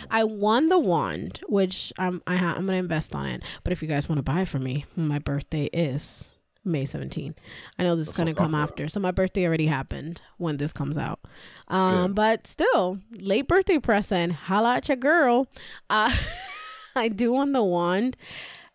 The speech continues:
Speaker 1: uh, because it's just the vibrating motion and, like, the bullet,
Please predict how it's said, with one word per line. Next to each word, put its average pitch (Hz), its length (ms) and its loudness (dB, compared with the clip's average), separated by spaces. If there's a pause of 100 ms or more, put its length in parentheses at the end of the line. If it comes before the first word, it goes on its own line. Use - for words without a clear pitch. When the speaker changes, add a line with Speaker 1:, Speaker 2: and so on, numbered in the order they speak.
Speaker 1:
uh, 170 540 2
because 185 320 -4
it's 185 100 -2
just 175 280 -2
the 185 60 -4
vibrating 165 580 0
motion 208 680 0 (280)
and, 175 140 0
like, 160 180 -4 (480)
the 196 100 -2
bullet, 160 460 -2